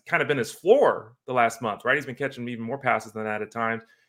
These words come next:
If he can augment the fifteen to eighteen touches on the ground with three or four in the air, we really have a nice situation going. And you're, you're, you're totally right with Pacheco. He, I think the real question with Pacheco isn't,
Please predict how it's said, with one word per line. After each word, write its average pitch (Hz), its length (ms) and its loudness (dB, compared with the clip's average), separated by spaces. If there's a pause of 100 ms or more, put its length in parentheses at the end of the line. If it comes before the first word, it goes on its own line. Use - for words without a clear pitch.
If 120 80 -10
he 160 80 -2
can 165 140 2
augment 147 600 4
the 139 100 0
fifteen 139 760 -6
to - 120 -6
eighteen 139 400 -6
touches 139 380 -2
on 120 100 -4
the 107 60 -6
ground 190 400 4
with 135 180 -4
three 143 140 -2
or 123 60 -2
four 135 200 -4
in 113 80 -2
the 120 140 -8
air, 180 340 2 (400)
we 131 80 -8
really 175 280 4
have 127 160 4
a 120 40 -2
nice 117 240 -2
situation 120 540 -8
going. 127 300 -2
And 180 60 -6
you're, 185 180 -2
you're, 185 180 -6
you're 185 100 -8
totally 196 240 -2
right 190 160 4
with 165 120 -6
Pacheco. 143 420 -2
He, 151 320 -8 (800)
I 180 80 8
think 226 140 4
the 196 40 4
real 180 120 8
question 185 240 6
with 143 100 0
Pacheco 180 440 4
isn't, 135 340 0